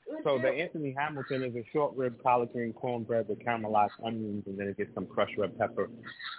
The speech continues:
Speaker 2: Um, yes, and at, at the Pie Hole, we try and, we try and fuse food, music, and culture. So each, each dish, each pizza is a reflection of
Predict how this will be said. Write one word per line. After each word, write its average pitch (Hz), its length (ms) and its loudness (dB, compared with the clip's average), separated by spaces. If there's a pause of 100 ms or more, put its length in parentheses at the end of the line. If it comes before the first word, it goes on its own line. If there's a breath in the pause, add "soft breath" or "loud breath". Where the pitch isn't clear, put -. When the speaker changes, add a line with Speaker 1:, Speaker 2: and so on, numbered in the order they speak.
(200)
Speaker 2:
Um, 101 560 0 (400)
yes, 123 180 6 (180)
and 107 240 -2
at, 123 240 0 (200)
at 127 160 4
the 123 80 -2
Pie 120 300 0
Hole, 113 180 -2
we 113 160 -2
try 139 180 -8
and, 117 280 -6 (120)
we 113 80 -4
try 143 260 2
and 120 120 0 (100)
fuse 113 440 2 (460)
food, 123 380 6 (140)
music, 104 400 4
and 95 120 -2
culture. 92 480 0 (720)
So 92 320 4 (400)
each, 123 160 2 (400)
each 123 360 -4
dish, 104 220 2 (320)
each 113 160 4 (280)
pizza 95 500 4 (320)
is 101 100 4
a 98 60 4
reflection 92 640 2
of 87 160 4